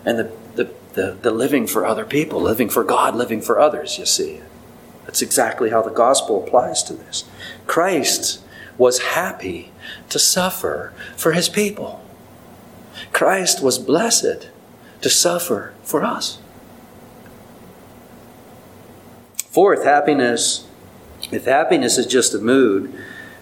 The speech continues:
and if this mood is our goal in life, and if our life depends on this mood,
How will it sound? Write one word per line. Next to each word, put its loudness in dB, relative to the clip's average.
and -2
if -6
this 4
mood 6
is 4
our 6
goal 6
in 0
life, -4
and 2
if 0
our 6
life 0
depends -2
on 2
this -2
mood, -8